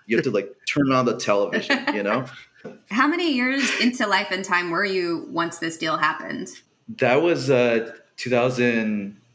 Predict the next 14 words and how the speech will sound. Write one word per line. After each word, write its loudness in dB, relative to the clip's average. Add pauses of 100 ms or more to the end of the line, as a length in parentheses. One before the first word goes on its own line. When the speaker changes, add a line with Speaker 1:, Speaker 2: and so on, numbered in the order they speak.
(380)
Speaker 1:
I -2
started 2
to, 2
uh, -6
started 2
Life 4
and -2
Time 0
in -2
two -4
thousand 0
twelve, 0
and -2
then -4